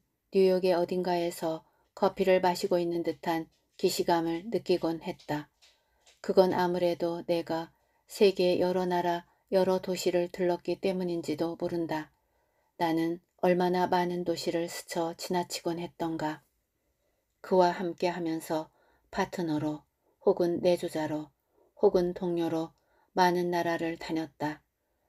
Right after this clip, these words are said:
환승하기 위해 잠시 머물렀던 공항에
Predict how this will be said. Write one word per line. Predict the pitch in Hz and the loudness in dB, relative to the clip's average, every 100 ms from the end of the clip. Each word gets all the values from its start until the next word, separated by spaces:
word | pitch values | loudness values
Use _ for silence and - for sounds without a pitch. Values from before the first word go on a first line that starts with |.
| _ _ | _ _
환승하기 | - 208 190 190 180 175 170 | -2 -2 0 0 0 0 0
위해 | 165 170 170 - _ - | 0 0 -2 -10 _ -4
잠시 | 208 185 180 180 | 0 2 2 0
머물렀던 | 180 175 175 170 - 170 170 | 0 0 0 -2 -2 -4 -6
공항에 | - 165 160 156 160 | -4 -2 0 0 -2